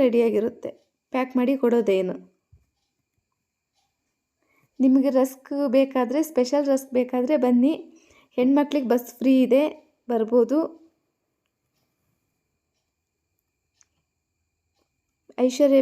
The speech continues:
ಬೇಕ್ರಿ, ಹೆಸರುಘಟ್ಟ, ಎಂಟನೇ ಮೈಲಿಂದ ಒಳಗಡೆ ಹೆಸರುಘಟ್ಟ, ಅಲ್ಲಿ ಐಶ್ವರ್ಯ ಬೇಕ್ರಿ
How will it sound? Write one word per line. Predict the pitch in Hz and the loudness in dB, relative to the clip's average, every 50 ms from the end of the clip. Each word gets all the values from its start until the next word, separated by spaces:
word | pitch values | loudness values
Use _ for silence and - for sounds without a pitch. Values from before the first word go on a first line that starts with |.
| 214 254 | 2 2
ಬೇಕ್ರಿ, | 254 247 254 - 285 320 330 - - - - _ _ _ _ _ _ _ _ _ _ _ _ _ | 2 0 0 -2 -4 -4 -4 -4 -8 -16 -20 _ _ _ _ _ _ _ _ _ _ _ _ _
ಹೆಸರುಘಟ್ಟ, | - 262 262 262 262 285 285 269 233 247 220 220 220 - 196 - - - - _ _ _ _ _ _ _ _ _ _ _ _ _ _ _ _ _ _ _ _ _ _ _ _ _ _ _ _ _ _ _ _ _ _ _ _ _ _ _ _ _ - | -2 -2 -2 -2 -2 -4 -4 -2 0 0 -2 -2 -2 -4 -4 -4 -6 -12 -20 _ _ _ _ _ _ _ _ _ _ _ _ _ _ _ _ _ _ _ _ _ _ _ _ _ _ _ _ _ _ _ _ _ _ _ _ _ _ _ _ _ -6
ಎಂಟನೇ | 226 247 254 262 320 320 302 | -4 -4 -2 -2 -2 0 0
ಮೈಲಿಂದ | 285 277 269 262 269 254 254 285 339 349 311 254 | 2 2 2 2 2 0 0 0 0 0 0 0
ಒಳಗಡೆ | 240 247 240 240 233 214 262 262 247 | 0 0 -2 -2 -2 0 0 0 0
ಹೆಸರುಘಟ್ಟ, | 247 247 - 254 226 240 226 226 - - 370 - - - - - _ _ _ - - - 240 | -2 -2 -4 -6 -4 -6 -6 -6 -4 -4 -4 -4 -6 -8 -14 -20 _ _ _ -18 -8 -6 -4
ಅಲ್ಲಿ | 247 247 262 330 359 370 349 311 269 247 240 240 - - 214 | -4 -2 -2 -2 -2 -2 -2 -2 -2 -2 -2 -4 -4 -4 -6
ಐಶ್ವರ್ಯ | 233 - 247 247 240 233 208 202 | -4 -4 -2 -2 -2 -2 0 -2
ಬೇಕ್ರಿ | 208 208 - 214 214 | -2 -4 -6 -8 -8